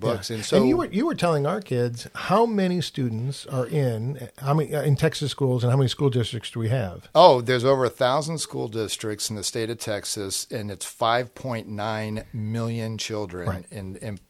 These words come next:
Speaker 2: in public schools, right? You have
Speaker 1: Yeah.
Speaker 2: another quarter of a million that are homeschooled, and, and those numbers are growing. And I think private schools about t-, a quarter of a million or, or larger. And so,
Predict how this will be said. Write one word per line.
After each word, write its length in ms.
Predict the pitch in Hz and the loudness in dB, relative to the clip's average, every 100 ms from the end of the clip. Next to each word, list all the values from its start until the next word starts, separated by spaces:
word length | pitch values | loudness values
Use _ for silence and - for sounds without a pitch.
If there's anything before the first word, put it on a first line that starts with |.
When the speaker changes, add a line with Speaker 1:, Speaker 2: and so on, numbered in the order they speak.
| 127 - | -8 -2
Speaker 2:
in 160 | 123 | -2
public 300 | 107 165 143 | 6 6 6
schools, 420 | - - 98 95 | 0 -4 -6 -4
right? 200 | 107 113 | 0 2
You 100 | 123 | 4
have 160 | 120 110 | 2 4
Speaker 1:
Yeah. 60 | 113 | 2
Speaker 2:
another 240 | 113 104 - - - - - | 2 -4 -10 -18 -18 -20 -2
quarter 220 | 143 143 | 4 6
of 60 | 127 | 6
a 80 | 123 | 2
million 680 | 127 127 127 123 123 117 | 0 2 2 0 -2 -2
that 180 | 117 117 107 | 0 0 0
are 80 | |
homeschooled, 760 | 104 131 120 - 131 127 123 120 | 0 0 -2 -4 -4 -2 -2 -2
and, 120 | 104 | -4
and 180 | 98 110 | -4 -6
those 160 | 107 110 | -6 -6
numbers 260 | 107 104 101 | -6 -8 -8
are 20 | |
growing. 500 | 104 107 107 107 110 | -6 -4 -4 -4 -6
And 200 | 98 98 | -8 -10
I 80 | 98 | -10
think 240 | 110 - | -10 -8
private 380 | 107 107 104 - | -6 -4 -6 -10
schools 420 | - 107 104 92 | -10 -10 -8 -10
about 320 | 104 107 - | -8 -6 -6
t-, 140 | - - - - | -12 -18 -14 -8
a 160 | 110 | -8
quarter 240 | 107 131 113 | -6 -6 -4
of 60 | 104 | -4
a 40 | |
million 320 | 104 104 104 | -8 -8 -8
or, 140 | 101 95 | -8 -8
or 180 | 110 104 | -8 -4
larger. 380 | 107 107 107 | -2 -2 -4
And 120 | 110 107 | -4 -2
so, 320 | 135 117 | 2 2